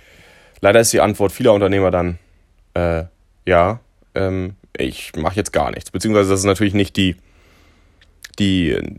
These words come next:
natürlich sagen sie sich jetzt nicht, okay, ich mach jetzt einfach gar nichts, aber das ist dann das Resultat aus dieser Überwältigung von Optionen und von Dingen, die man tun soll. Denn, äh, ja, man hört irgendwie bei,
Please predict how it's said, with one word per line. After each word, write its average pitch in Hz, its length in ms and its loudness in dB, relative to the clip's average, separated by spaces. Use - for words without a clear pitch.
natürlich 95 400 -2
sagen 101 240 4
sie 110 100 -4
sich 107 200 -2
jetzt 104 180 0
nicht, 104 240 0
okay, 101 340 4
ich 92 120 -8
mach 95 160 0
jetzt 95 120 -2
einfach 85 280 -4
gar 101 160 4
nichts, 90 280 -2
aber 87 160 2
das 90 120 2
ist 87 100 -2
dann 90 80 2
das 85 160 0
Resultat 92 560 2
aus 92 160 2
dieser 90 480 4
Überwältigung 90 840 0
von 82 500 0
Optionen 101 720 2
und 85 220 -2
von 90 180 0
Dingen, 87 200 0
die 85 60 0
man 76 140 -2
tun 104 200 0
soll. 90 240 2
Denn, 95 360 4
äh, 90 280 4
ja, 104 160 4
man 95 160 0
hört 104 140 4
irgendwie 98 300 -2
bei, 87 420 4